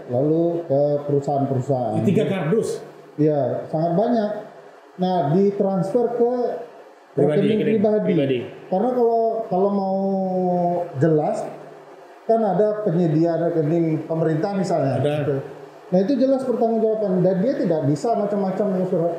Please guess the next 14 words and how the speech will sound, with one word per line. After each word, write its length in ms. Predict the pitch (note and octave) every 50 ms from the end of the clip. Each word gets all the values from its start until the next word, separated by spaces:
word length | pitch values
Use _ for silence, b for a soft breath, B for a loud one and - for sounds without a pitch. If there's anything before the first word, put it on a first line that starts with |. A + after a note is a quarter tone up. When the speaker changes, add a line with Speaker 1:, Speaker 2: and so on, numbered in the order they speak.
| - -
Speaker 1:
mau 200 | C#3 C3+ C#3+ D3 D3+
tarik, 480 | D3 D#3 C#3+ C#3 C#3+ E3 G3 A3+ -
mau 260 | - E3 E3 E3 F3 F#3+
har-, 340 | - - D#3 D3 D#3+ - -
harus 240 | - C#3 C#3+ D3 -
ada 260 | C#3 B2 C#3+ E3+ E3+
pertanggungjawabannya. 1080 | - F3 - - - B2+ B2+ B2+ B2 A#2 A#2 A2 G#2+ - A#2+ A#2+ B2 G#2 F#2+ F2+ - - - - - - - - - - - - - - - - -
Di 160 | D#3 F#3+ G#3 G#3
rekening 520 | G3+ G#3 G3+ G#3 G#3 G3 G3+ G3+ G3+ G3+ F3
pribadi 460 | F#3+ G3 G3 F3+ F#3 F3 E3 E3+ F3
ini 220 | F3+ G3 G#3+ C4+ C#4+ A#3+
yang 200 | G3+ F#3 F3+ F3+
menariknya 480 | F3 E3+ E3+ E3+ E3+ F#3 G#3+ A3+ C4 C4+ C4
begitu, 380 | C4 G#3 A3 C4 C4 - A3+